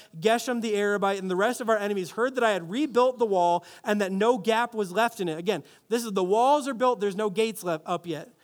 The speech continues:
"There was no gap left in it, though at that time I had not installed the doors in the city gates.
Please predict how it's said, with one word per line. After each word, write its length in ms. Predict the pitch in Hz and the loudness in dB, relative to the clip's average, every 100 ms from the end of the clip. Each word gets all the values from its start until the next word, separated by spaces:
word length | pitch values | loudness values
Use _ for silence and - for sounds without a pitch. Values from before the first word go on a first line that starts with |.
| _ _ _ _ _ _ _ _ _ - | _ _ _ _ _ _ _ _ _ -4
"There 100 | 208 | -2
was 140 | 214 | 0
no 180 | 202 233 | 2 0
gap 320 | 220 240 240 | 0 -2 -2
left 220 | 240 233 | -2 -2
in 100 | 202 | -2
it, 140 | 196 180 | -4 -2
though 140 | 196 | -2
at 100 | 202 | 0
that 220 | 202 254 | 2 0
time 180 | 254 240 | 0 -2
I 80 | 220 | 0
had 140 | 202 | 0
not 160 | 208 214 | 0 -2
installed 300 | 202 220 190 | -4 -6 -6
the 40 | |
doors 320 | 165 185 214 208 | -4 0 0 0
in 80 | |
the 80 | 202 | -4
city 260 | 196 214 196 | -6 -6 -2
gates. 360 | 185 180 165 | -2 -2 -4